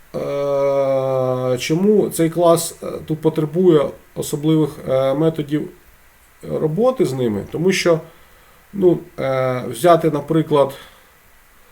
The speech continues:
ну, сама одна комірка, там якийсь тип даних, float, саме такий маленький з тих, що,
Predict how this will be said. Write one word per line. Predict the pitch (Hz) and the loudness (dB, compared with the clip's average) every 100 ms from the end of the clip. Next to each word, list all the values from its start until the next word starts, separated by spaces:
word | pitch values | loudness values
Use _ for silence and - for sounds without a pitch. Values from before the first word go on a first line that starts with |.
| _ _ _ _ _ _ - - - - - - - - - - | _ _ _ _ _ _ -20 -20 -20 -20 -20 -20 -20 -20 -4 4
ну, | 196 | 6
сама | 180 208 185 | 8 8 8
одна | 175 | 6
комірка, | 165 185 247 240 196 175 160 - | 4 4 6 4 6 6 4 0
там | 170 156 | 2 4
якийсь | 156 190 180 | 6 4 4
тип | - 151 | 2 0
даних, | 127 185 180 160 - 160 | 2 4 6 4 2 0
float, | 147 127 104 | 2 4 2
саме | - 123 123 104 | 2 0 2 0
такий | - 123 | -4 -2
маленький | 120 120 127 127 147 139 120 - 110 | -2 -2 -2 0 2 4 2 0 -4
з | - | -4
тих, | 127 123 | -4 -2
що, | - 107 110 | -2 -2 -4